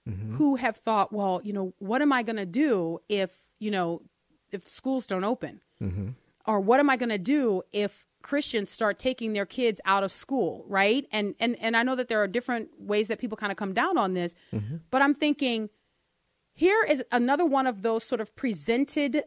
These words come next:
Speaker 2: blessings about where we live in the United States of America, right? Like, that Ameri-, <laughs> America is going to make business no matter what.
Speaker 1: True.
Speaker 2: Right? Like, it doesn't, it doesn't <laughs> matter what's going on.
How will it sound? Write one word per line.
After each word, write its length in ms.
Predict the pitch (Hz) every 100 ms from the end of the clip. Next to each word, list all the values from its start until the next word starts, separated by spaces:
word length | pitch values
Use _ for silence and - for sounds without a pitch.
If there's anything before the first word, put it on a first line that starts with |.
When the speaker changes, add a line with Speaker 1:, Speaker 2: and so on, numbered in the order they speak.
| 196
Speaker 2:
blessings 840 | 175 214 233 - 226 190 185 - -
about 320 | 208 202 196
where 220 | 208 220
we 180 | 214 214
live 340 | 196 175 147 -
in 100 | 208
the 80 |
United 240 | 214 208 220
States 220 | 233 214
of 80 | 196
America, 440 | 196 190 170 165
right? 300 | 156 180 208
Like, 260 | 220 208 208 _ _ _
that 400 | 180 247 226 -
Ameri-, 460 | 233 220 262 311 - -
<laughs> 840 | 311 - - - _ _ _ _ -
America 880 | 247 240 285 381 427 415 226 185 - _
is 200 | 226 175
going 400 | 175 262 320 339
to 160 | -
make 520 | 226 220 247 277 - - _ - 156
business 760 | 247 294 - 208 180 - - - _ _ _ _ _ _
no 220 | 196 240
matter 380 | 254 254 240 233
what. 540 | 214 233 226 - - - _ _
Speaker 1:
True. 240 | - 104 87
Speaker 2:
Right? 380 | 196 254 359 359
Like, 220 | 285 277
it 260 | - 285 302
doesn't, 320 | 339 359 330 - -
it 100 | - 285
doesn't 300 | 392 349 294
<laughs> 120 | 285
matter 260 | 381 370 220
what's 380 | 185 311 349
going 440 | 262 - 320 311 262
on. 480 | 247 302 240 214